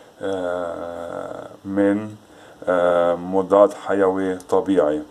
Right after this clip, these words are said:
للأشخاص اللي عندهم التهابات بالجسم عندهم، وأهم شيء للغدة عند الرجال. إذا بتكون الغدة عند الرجال فيها التهاب أو فيها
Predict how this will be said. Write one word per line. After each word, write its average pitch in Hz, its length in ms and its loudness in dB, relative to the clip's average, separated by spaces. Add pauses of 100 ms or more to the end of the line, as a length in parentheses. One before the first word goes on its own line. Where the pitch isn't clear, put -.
(240)
للأشخاص 95 680 0
اللي 90 180 0
عندهم 92 260 0
التهابات 90 840 -2 (200)
بالجسم 95 640 -4
عندهم، 113 480 -2 (760)
وأهم 104 540 -2
شيء 107 440 -4
للغدة 90 1700 0
عند 92 260 -6
الرجال. 87 680 -4
إذا 82 140 -10
بتكون 101 400 -4
الغدة 87 1040 -4
عند 90 380 -2
الرجال 90 680 0
فيها 95 300 -2
التهاب 87 760 -2 (1200)
أو 90 420 2
فيها 87 800 0